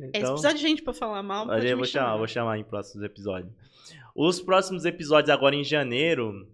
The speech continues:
Speaker 2: é, e a-, talvez em fevereiro também, eu vou fazer uns episódios aí gravados, falando que, afinal, é o episódio que mais deu sucesso, eu tô trazendo o povo aqui só pra network, pra minha graça.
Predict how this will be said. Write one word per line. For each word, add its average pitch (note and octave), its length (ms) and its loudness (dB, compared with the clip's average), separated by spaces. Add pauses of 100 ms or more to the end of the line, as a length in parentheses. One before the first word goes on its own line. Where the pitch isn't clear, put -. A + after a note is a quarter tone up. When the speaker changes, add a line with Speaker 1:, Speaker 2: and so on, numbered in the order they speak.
(280)
Speaker 2:
é, G2 760 -6
e G2 120 -10
a-, G2+ 80 -2
talvez A2 440 -2
em - 60 -16
fevereiro A2+ 400 -2
também, C3+ 380 -4 (280)
eu A2 160 -2
vou C3 300 2
fazer C#3+ 460 4
uns D3 300 -6
episódios C3 420 0
aí B2+ 120 2
gravados, B2+ 840 2
falando C3+ 320 0
que, G3+ 160 6
afinal, G#3+ 540 6
é E3 80 8
o - 20 6
episódio E3+ 320 2
que F3 80 -8
mais F3 140 2
deu F3 100 0
sucesso, F#3+ 480 0
eu D#3 60 -6
tô E3 100 -8
trazendo F3 320 2
o F3 60 -6
povo E3+ 180 0
aqui E3 140 -2
só F3 120 0
pra G#3+ 140 -2
network, A#3 600 -4
pra D3+ 140 -2
minha D3+ 300 -2
graça. A2+ 500 2